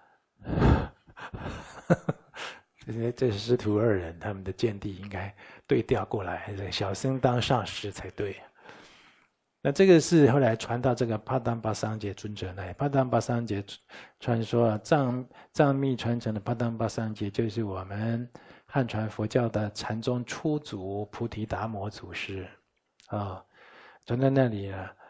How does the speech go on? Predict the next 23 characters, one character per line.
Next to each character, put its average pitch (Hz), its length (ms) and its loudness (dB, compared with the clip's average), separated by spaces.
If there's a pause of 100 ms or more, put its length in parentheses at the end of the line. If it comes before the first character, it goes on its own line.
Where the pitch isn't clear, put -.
(140)
啊， 107 120 -2
这 107 100 -4
帕 127 160 -2
当 127 180 2
巴 120 140 0
桑 120 220 0
杰 104 180 -4
尊 104 240 -8
者 - 140 -8
就 - 160 -10
说 92 260 -12
了 92 120 -10 (200)
：“哎 104 100 -8
呀， 95 200 -8
幸 160 340 -2
灾 117 220 2
乐 117 240 0
祸 110 220 -6
的 101 100 -6
上 101 260 -6
师 95 340 -10
啊， - 260 -16 (1120)
比 117 180 -4